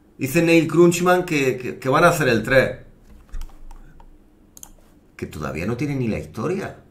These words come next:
Que no tiene un guión. Que estamos hablando de aquí a cinco o seis años. Estamos hablando de aquí a cinco o seis años.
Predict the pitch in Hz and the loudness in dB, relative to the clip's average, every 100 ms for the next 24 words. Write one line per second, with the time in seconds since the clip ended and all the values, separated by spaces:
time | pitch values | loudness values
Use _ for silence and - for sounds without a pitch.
0 | _ _ _ _ _ _ _ _ _ _ | _ _ _ _ _ _ _ _ _ _
1 | _ _ _ _ _ _ _ 110 107 131 | _ _ _ _ _ _ _ -2 0 0
2 | 202 214 147 110 104 240 262 247 113 80 | 0 0 0 0 4 4 4 2 -2 -8
3 | - - - _ _ _ _ _ _ _ | -14 -20 -20 _ _ _ _ _ _ _
4 | _ - - - - 85 90 151 196 185 | _ -20 -20 -20 -14 -10 -4 0 2 2
5 | 190 190 175 107 147 170 151 170 208 _ | 2 2 2 0 0 0 0 -4 -12 _
6 | _ _ - 107 - 147 185 208 - 156 | _ _ -6 -4 -2 0 2 0 0 -2
7 | - 190 339 349 107 - - - - _ | 0 0 0 -2 -4 -8 -12 -18 -20 _
8 | _ _ _ _ _ _ _ _ _ _ | _ _ _ _ _ _ _ _ _ _
9 | _ _ _ _ _ 147 196 214 214 196 | _ _ _ _ _ -4 0 2 2 0
10 | - 185 202 175 180 202 202 175 - 185 | 0 0 0 0 -2 0 0 0 2 0
11 | - 196 240 196 107 - - | 2 0 0 -2 -4 -8 -14